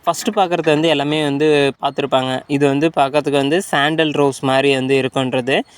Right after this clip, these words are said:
But இருந்தாலும் வந்து இது சாண்டல் ரோஸோட கொஞ்சம் லைட்டா வித்தியாசமானது. அது வந்து சாண்டல் ரோஸ் மீடியம் சைஸ்ல வந்து போகும். அவலாஞ்சி ரோஸ் இது வந்து but கொஞ்சம் லைட்டா க்ரீப்பர் மாதிரி வந்து போகுங்க. பார்க்கறதுக்கு வந்து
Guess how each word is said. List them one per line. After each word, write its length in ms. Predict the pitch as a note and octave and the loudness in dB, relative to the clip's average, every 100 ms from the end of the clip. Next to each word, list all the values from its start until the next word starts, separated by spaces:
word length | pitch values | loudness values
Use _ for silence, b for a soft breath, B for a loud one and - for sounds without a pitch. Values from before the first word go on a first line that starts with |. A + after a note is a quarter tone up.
| b b | b b
But 180 | D#3 D#3 | -2 2
இருந்தாலும் 440 | E3+ E3+ G3 G3+ F#3+ | 4 4 2 2 0
வந்து 320 | D#3+ F#3+ G3 | 2 4 4
இது 220 | D#3+ D#3 | 4 4
சாண்டல் 400 | C#3 D3+ E3+ F3 | 4 0 0 2
ரோஸோட 420 | E3 D3+ D3+ D3+ | 4 4 4 2
கொஞ்சம் 420 | E3 C#3+ D3 D3+ | 2 0 2 2
லைட்டா 220 | C#3 C#3 D3+ | 2 0 0
வித்தியாசமானது. 640 | C#3 C#3+ C#3 - C3 B2 | -2 -2 -4 -2 -2 -2
அது 260 | B2+ C3+ D3 | 0 2 2
வந்து 180 | D3+ | 0
சாண்டல் 300 | D#3+ D3+ C#3+ | 0 0 0
ரோஸ் 220 | C#3+ D3 E3+ | -2 -2 0
மீடியம் 380 | F#3 D#3 D#3 D3 | 0 2 0 0
சைஸ்ல 240 | D3+ C#3+ | -2 0
வந்து 220 | D3 C#3 C#3 | 0 0 -2
போகும். 380 | C3+ C3+ D#3+ - B B - | -2 0 0 -4 B B -2
அவலாஞ்சி 380 | C3+ D3 D#3 D3 | 2 2 2 2
ரோஸ் 260 | C#3 C3+ | 2 2
இது 240 | F#3+ G3+ E3 | 2 2 2
வந்து 220 | D3+ E3+ | 2 2
but 220 | D3+ C3+ | 0 -2
கொஞ்சம் 460 | C#3 C#3 D3+ E3 D3+ | -2 -2 0 0 2
லைட்டா 260 | C#3+ C#3+ E3 - | 2 0 -2 -2
க்ரீப்பர் 340 | F3 F#3+ E3+ | -4 -2 -4
மாதிரி 240 | C#3+ C#3+ C#3+ | -2 0 0
வந்து 200 | C3+ C3 | -2 0
போகுங்க. 360 | C3+ B2+ B2+ D3 - | 0 2 -2 -2 0
பார்க்கறதுக்கு 340 | D3 D3+ D3 | 2 0 -2
வந்து 280 | C#3+ C3+ | 0 0